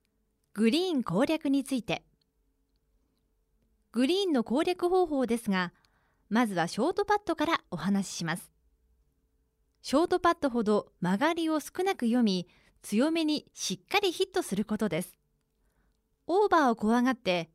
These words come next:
距離を合わせてはいけません。強気でいく方がトータルのパット数は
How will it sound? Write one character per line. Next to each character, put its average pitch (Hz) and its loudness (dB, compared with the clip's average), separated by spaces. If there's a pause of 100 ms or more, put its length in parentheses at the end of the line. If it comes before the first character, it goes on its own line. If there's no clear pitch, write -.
(160)
距 330 -2
離 294 2
を 196 0
合 160 -4
わ 269 0
せ 403 -6
て 330 -2
は 339 -2
い 180 -8
け 190 -2
ま 196 0
せ 214 -2
ん。 - -4 (1040)
強 220 2
気 285 -4
で 285 2
い 277 0
く 285 -8
方 285 2
が 202 0 (420)
ト 254 4
ー 349 0
タ 339 0
ル 320 -2
の 311 0
パ 311 -2
ッ 311 0
ト 320 -4
数 311 -6
は 196 2